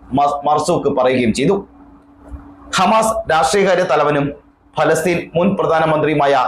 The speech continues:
ഇസ്മായിൽ ഹനിയ കൊല്ലപ്പെട്ടതായി ഉറപ്പിച്ച് മാധ്യമങ്ങൾ തന്നെ റിപ്പോർട്ട് ചെയ്യുന്നു. അതിനൊപ്പം തന്നെ ഹമാസും ഇപ്പോഴത് സ്ഥിരീകരിക്കുകയും ചെയ്തിട്ടുണ്ട്. ഹനിയയുടെ മരണം ഹമാസും ഇറാൻ റവല്യൂഷണറി ഗാർഡും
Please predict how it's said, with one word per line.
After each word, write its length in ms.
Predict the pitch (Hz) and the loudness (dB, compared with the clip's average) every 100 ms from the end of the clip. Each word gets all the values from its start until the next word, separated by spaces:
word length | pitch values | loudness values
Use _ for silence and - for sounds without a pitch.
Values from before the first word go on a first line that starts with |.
| - - | -4 -6
ഇസ്മായിൽ 400 | 151 - 170 170 | -4 -2 0 0
ഹനിയ 340 | 139 131 127 - - - - | 2 2 2 0 -6 -18 -4
കൊല്ലപ്പെട്ടതായി 760 | 143 147 156 151 143 127 120 156 - _ _ _ - | 0 2 2 2 0 2 2 0 -6 _ _ _ -4
ഉറപ്പിച്ച് 720 | 135 156 160 165 151 151 107 120 | 0 2 0 -4 0 0 0 0
മാധ്യമങ്ങൾ 480 | 131 143 147 156 151 | 0 2 2 0 0
തന്നെ 200 | 147 143 | 2 2
റിപ്പോർട്ട് 360 | 131 147 147 | 0 0 0
ചെയ്യുന്നു. 220 | 139 143 - 139 | 2 0 2 2
അതിനൊപ്പം 340 | 180 175 185 170 | 2 2 2 2
തന്നെ 180 | 143 139 - - _ _ - - _ _ - - - - - - | 0 -2 -6 -14 _ _ -20 -20 _ _ -20 -20 -20 -20 -14 -4
ഹമാസും 440 | 175 190 190 160 135 - | 0 2 2 -2 -4 -4
ഇപ്പോഴത് 400 | 160 165 160 156 | -2 0 2 0
സ്ഥിരീകരിക്കുകയും 680 | 151 160 165 180 160 131 113 | 0 -2 0 0 0 -2 0
ചെയ്തിട്ടുണ്ട്. 340 | 120 147 165 - - - - - | 0 0 -4 -4 -12 -20 -14 -4
ഹനിയയുടെ 360 | 170 208 214 | 0 2 2
മരണം 380 | 220 180 185 175 - - | 2 2 2 0 -2 -6
ഹമാസും 540 | - 143 180 180 190 180 - - | -4 0 2 2 0 -2 -4 -4
ഇറാൻ 280 | 160 180 185 - 147 | 0 2 0 -2 0
റവല്യൂഷണറി 500 | 160 170 170 180 165 | 2 2 2 0 0
ഗാർഡും 320 | 147 143 | 2 2